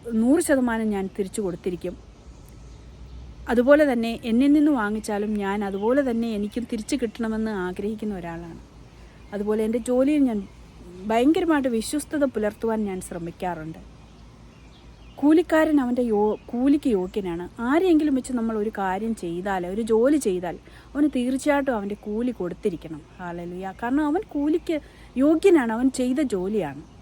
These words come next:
അതുപോലെ തന്നെ നമ്മുടെ ജോലിക്ക് നമ്മൾ എവിടെയെങ്കിലും ജോലി ചെയ്താലും പൂർണ്ണമായ വിശ്വസ്തയോടുകൂടി ചെയ്യുക എന്നുള്ളത് നമ്മുടെ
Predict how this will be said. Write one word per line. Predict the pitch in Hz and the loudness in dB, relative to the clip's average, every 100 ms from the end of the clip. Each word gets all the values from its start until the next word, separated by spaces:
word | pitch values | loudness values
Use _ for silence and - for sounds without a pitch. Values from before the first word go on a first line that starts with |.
| - - - - - - - | -20 -20 -20 -20 -20 -16 -4
അതുപോലെ | 220 226 294 330 | 0 4 4 6
തന്നെ | 302 | 4
നമ്മുടെ | 294 262 285 | 4 4 2
ജോലിക്ക് | 262 262 277 302 277 | 2 2 2 2 2
നമ്മൾ | 269 262 277 277 | 4 4 4 4
എവിടെയെങ്കിലും | 269 285 285 285 262 | 2 2 2 0 2
ജോലി | 247 262 | 2 2
ചെയ്താലും | 277 247 240 254 262 247 - - - - | 0 -2 -2 0 0 -2 -8 -20 -18 -4
പൂർണ്ണമായ | 262 302 294 311 311 311 | 2 6 6 6 6 6
വിശ്വസ്തയോടുകൂടി | 269 - 311 - 320 311 311 311 320 311 | 4 2 -4 -2 0 2 2 2 2 2
ചെയ്യുക | - 254 254 262 | 0 0 0 0
എന്നുള്ളത് | 247 226 220 220 214 | 0 0 -2 -2 -4
നമ്മുടെ | 196 214 | -2 -4